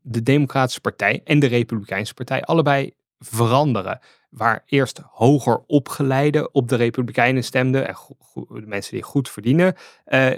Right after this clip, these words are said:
is dat nu aan het verschuiven. Trump die wint die arbeidersklasse voor zich. Ja, en dat komt dus allemaal samen in die drie staten. En je ziet dus in de peilingen dat, ja, het verschil in, in die drie is gewoon minder dan een procent in al die staten. Het wisselt een beetje volgens mij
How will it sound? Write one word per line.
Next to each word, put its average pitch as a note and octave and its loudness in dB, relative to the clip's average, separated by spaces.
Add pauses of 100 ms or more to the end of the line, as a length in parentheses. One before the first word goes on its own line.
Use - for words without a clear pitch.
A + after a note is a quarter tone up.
(100)
is F3+ 2
dat F#3 0
nu D#3+ 0
aan B2+ 2
het A#2 -6
verschuiven. - -2
Trump C#3 2
die A2 0
wint C3 2
die - -14
arbeidersklasse C3+ 0
voor C3+ 0
zich. D3 -2 (280)
Ja, C#3+ -4
en D3 2
dat D#3 2
komt F3 4
dus C#3+ 0
allemaal D#3 2
samen A2+ -4
in C#3+ 4
die A2+ 0
drie G#2+ -6
staten. B2+ 0
En C#3+ 4
je C3 6
ziet D#3 2
dus C#3+ 2
in B2+ 4
de A#2 0
peilingen A#2+ 2 (320)
dat, - -4
ja, A2 -2
het - -12
verschil D3 4
in, A#2 2
in A2+ -2
die A2 -2
drie C#3 2
is A#2 -4
gewoon A2 -4
minder C3 4
dan A2+ -2 (100)
een C#3+ 4
procent A#2 0
in G#2+ -4
al A#2 -2
die G#2+ -4
staten. C3+ 0
Het G2+ -6
wisselt A#2+ -2
een A#2 2
beetje A2 -4
volgens G#2+ -8
mij A#2 2